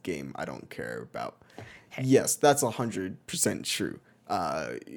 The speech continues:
Speaker 1: I'm sure you guys are sick of me talking about it, but it's fun.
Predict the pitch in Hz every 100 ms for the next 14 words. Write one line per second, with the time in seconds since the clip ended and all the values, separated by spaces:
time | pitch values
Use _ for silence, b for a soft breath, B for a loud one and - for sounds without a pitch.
0 | 98 - 147 135 156 131 104 98 104 -
1 | 98 - - 62 - - - 53 - -
2 | - 107 165 165 160 - - -